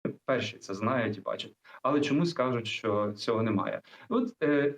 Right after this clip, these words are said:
чи дійсно так було, чи не так, е, немає значення, бо цей випадок просто показовий. Він символізує цю позицію. Знаєте, вам може і прилітати конкретно, і погрозами, і позначенням, а ви робите вигляд,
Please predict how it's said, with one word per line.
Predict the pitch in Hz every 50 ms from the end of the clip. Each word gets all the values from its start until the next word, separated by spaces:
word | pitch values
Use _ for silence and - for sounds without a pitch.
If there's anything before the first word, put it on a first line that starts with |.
| - _ _ _ _ -
чи | - - 190 208 214 - - 123 120
дійсно | 131 170 190 165 - - 127
так | 123 135 123 123
було, | 131 135 139 139
чи | 139 - 165
не | 190 196
так, | 208 294 302 302 294 294 - -
е, | 151 143 143 143 - _ _ - 143 139 139
немає | 143 - 143 156 175 156 110 104
значення, | 104 104 101 101 - - - 110
бо | 107 143
цей | 151 156 170
випадок | 196 175 160 - - - -
просто | 156 147 151 135
показовий. | 139 - 127 - 139 123 123 107 95 90 - 120
Він | 139 143
символізує | - 151 147 143 143 151 156 147 160 156 147 135 131 127
цю | 123 135
позицію. | - 147 143 127 107 92 - - - -
Знаєте, | - - 117 123 123 123 117 - - - - _
вам | - 113 147 160 151 147
може | 147 156 160 156 151 147
і | 147 147 131
прилітати | - - 156 151 151 165 170 170 302 349 339 - -
конкретно, | 113 - 123 120 - 117 107 101 - - 110
і | 107 110
погрозами, | 107 117 117 120 135 131 120 117 113 104 104
і | 107
позначенням, | 107 110 110 107 117 107 - - 98 92 - _ - - _ -
а | 123
ви | 143 190 240 247 262 269 254
робите | - 123 135 131 127 120 - - 120 120 117
вигляд, | 110 120 160 180 165 151 151 147 147